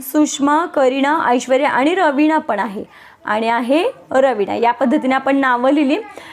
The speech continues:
आता काय सांगितलंय? सुषमा ही करीनापेक्षा उंच आहे,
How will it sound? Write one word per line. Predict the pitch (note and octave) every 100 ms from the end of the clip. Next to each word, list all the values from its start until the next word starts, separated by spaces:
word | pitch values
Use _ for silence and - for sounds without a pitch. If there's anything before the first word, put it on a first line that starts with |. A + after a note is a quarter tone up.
| -
आता | C4+ F4+
काय | G4+ A#4
सांगितलंय? | A4 F4 D#4+ E4
सुषमा | D#4+ F#4 D#4+ D#4+ F#4
ही | G#4
करीनापेक्षा | G#4+ F4 D#4 D#4+ E4 E4+ - F4+
उंच | E4 F4+ F#4+ F4+
आहे, | C#4 C4+